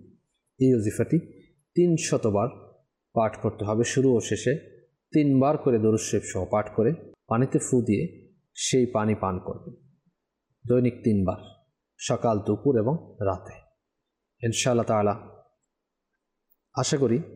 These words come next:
চল্লিশ দিন যদি আমলটি করা যায়, তাহলে আপনার এই জন্ডিস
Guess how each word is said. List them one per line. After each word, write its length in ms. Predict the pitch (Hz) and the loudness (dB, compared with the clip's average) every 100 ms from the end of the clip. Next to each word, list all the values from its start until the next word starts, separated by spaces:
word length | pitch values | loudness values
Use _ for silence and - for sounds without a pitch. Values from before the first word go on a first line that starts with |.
| - _ _ _ _ _ _ _ - - _ | -20 _ _ _ _ _ _ _ -20 -20 _
চল্লিশ 360 | 143 139 143 143 | 0 4 4 2
দিন 180 | 131 156 160 | 2 2 4
যদি 160 | 143 131 | 4 2
আমলটি 320 | 117 110 - | 2 0 0
করা 220 | 107 104 | 0 0
যায়, 240 | 101 92 - - _ _ _ - | 0 -4 -8 -18 _ _ _ -6
তাহলে 260 | 107 113 104 - - - _ - | 0 0 0 -6 -18 -20 _ -8
আপনার 360 | 98 101 92 92 - _ _ _ - | -4 -2 -4 -6 -14 _ _ _ -8
এই 100 | 101 | -2
জন্ডিস 360 | 120 123 127 | 2 2 2